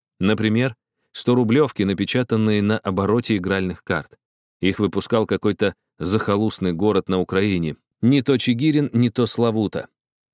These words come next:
Были одесские деньги с видом баржи, белогвардейские колокола и ермаки,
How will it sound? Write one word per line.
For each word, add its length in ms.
Были 360
одесские 580
деньги 380
с 120
видом 380
баржи, 460
белогвардейские 960
колокола 580
и 360
ермаки, 640